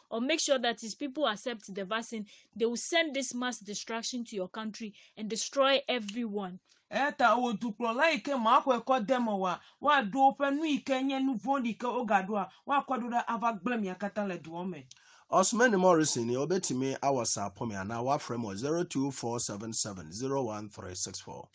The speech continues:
Speaker 1: This is Messenger Morrison. You can call or WhatsApp on zero two four seven seven zero one three six four.
Speaker 2: Nye nya gbera suma fo Morrison ye, ato yom le nye pe mo ka po jesi ji zero,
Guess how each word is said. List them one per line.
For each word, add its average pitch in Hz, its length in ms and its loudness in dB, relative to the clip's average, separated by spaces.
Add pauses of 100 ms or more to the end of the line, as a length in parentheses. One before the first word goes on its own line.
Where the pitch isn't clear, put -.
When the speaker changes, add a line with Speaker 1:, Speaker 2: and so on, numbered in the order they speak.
(160)
Speaker 1:
This 285 220 -8
is 254 180 -10
Messenger 254 560 -2
Morrison. 208 500 -4
You 214 120 -6
can 226 240 -8
call 285 440 4
or 214 160 0
WhatsApp 254 520 -4
on 208 160 -6
zero 254 260 -4
two 247 240 -10
four 220 240 -8
seven 214 420 -10
seven 262 320 -8
zero 226 320 -2
one 208 240 -6
three 208 240 -8
six - 300 -10
four. 190 160 -10 (320)
Speaker 2:
Nye 262 200 -2
nya 277 220 0
gbera 240 280 -4
suma 240 320 -2
fo 220 120 -6
Morrison 220 520 -4
ye, 220 260 -4
ato 220 280 -2
yom 277 260 -4
le 226 80 -4
nye 214 100 -4
pe 247 160 -6
mo 208 220 -2
ka 202 160 -2
po 220 200 -6
jesi 190 400 -8
ji 208 140 -6
zero, 262 380 -4